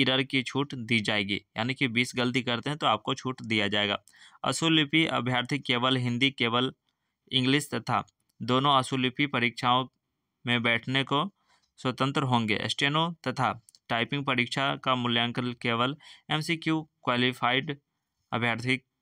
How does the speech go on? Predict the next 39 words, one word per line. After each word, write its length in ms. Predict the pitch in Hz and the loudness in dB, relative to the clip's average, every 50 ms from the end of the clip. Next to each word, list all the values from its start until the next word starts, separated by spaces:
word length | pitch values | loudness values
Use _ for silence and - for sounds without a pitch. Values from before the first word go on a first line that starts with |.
| _ _ _ - | _ _ _ -4
का 160 | - 127 120 123 | -2 0 0 0
ही 200 | 123 131 147 156 | 0 0 0 0
होगा, 340 | 151 120 110 104 98 - 92 - - _ _ _ _ _ _ _ _ _ _ _ _ _ _ _ _ _ _ - | -2 -2 -4 -4 -2 -2 -4 -4 -6 _ _ _ _ _ _ _ _ _ _ _ _ _ _ _ _ _ _ -4
किया 200 | - 127 120 113 | -2 -2 0 0
जाएगा, 300 | 110 113 110 107 107 107 | 0 0 0 0 -2 -2
ठीक 200 | - 156 151 143 | -2 -2 -2 0
है, 60 | 117 | 0
यहाँ 160 | 113 113 117 | 2 0 0
पर 160 | - 127 123 - - - 131 | 0 -4 -6 -8 -8 -8 -8
स्पष्ट 340 | - - - 147 147 - - | -6 -4 -4 -6 -6 -6 -4
कर 180 | - 113 107 | -4 -4 -4
दिया 240 | 104 107 110 107 107 | -2 0 0 0 0
गया। 140 | 104 107 101 | 0 -2 -2
उसके 200 | 107 - - 147 | -4 -4 -4 -4
बाद 160 | 143 147 143 | -4 -4 -4
चलिए 300 | - - 156 143 147 139 | -6 -6 -4 -2 0 0
यहाँ 160 | 131 131 127 | 0 -2 -2
पर 140 | 123 - 131 | -4 -6 -6
देख 220 | 123 123 123 - | -4 -6 -4 -4
लीजिए 240 | 127 127 123 - 185 180 - _ _ _ _ _ _ _ _ _ _ _ _ _ _ _ _ _ _ - - - - - _ - | -6 -6 -6 -8 -10 -12 -14 _ _ _ _ _ _ _ _ _ _ _ _ _ _ _ _ _ _ -20 -18 -18 -20 -8 _ 0
हिंदी 200 | 147 156 175 175 | 2 4 4 4
टाइपिंग 440 | - 156 147 147 143 165 160 151 139 | 4 2 2 2 2 2 0 2 2
टेस्ट 320 | 147 147 156 151 - - 170 | 2 2 2 2 0 -2 0
मंगल 460 | 160 139 127 127 127 135 139 143 143 143 | 2 2 2 2 2 0 0 0 -2 -6
फॉन्ट 340 | - - 131 135 135 135 - | -2 0 2 2 2 2 0
पर 140 | 147 143 139 | 0 0 2
होगा 340 | 135 131 131 135 143 151 175 196 190 185 - | 2 0 0 2 2 2 0 0 -6 -4 -2
और 140 | 123 120 117 | -2 0 0
उसके 220 | 120 - - - | -2 -4 -4 0
बाद 240 | 135 127 127 127 139 | 2 2 2 2 0
जो 160 | 127 127 135 | 0 0 0
है 160 | 143 156 160 156 _ _ _ - - _ _ - | 0 -2 -4 -10 _ _ _ -20 -20 _ _ 0
रेमिंग-, 420 | 123 127 123 127 127 131 131 131 - _ _ _ _ _ _ - | 0 2 2 2 0 0 -2 -4 -8 _ _ _ _ _ _ -6
रेमिंगटन 560 | 131 127 127 123 123 123 123 123 139 139 139 | -2 0 0 0 0 0 0 0 -2 0 0
गेल 340 | 123 117 120 127 139 156 160 - _ _ _ _ _ _ _ _ _ _ _ _ _ _ _ _ _ _ - | 0 2 2 2 2 -2 -4 -8 _ _ _ _ _ _ _ _ _ _ _ _ _ _ _ _ _ _ -4
कीबोर्ड 420 | - 135 127 120 120 120 120 117 - | 0 0 2 4 4 2 2 2 0
पर, 180 | - 104 101 | 0 -2 -2
ठीक 280 | - - - 156 143 - | -2 -4 -6 -4 -4 -4
है। 100 | 107 | -6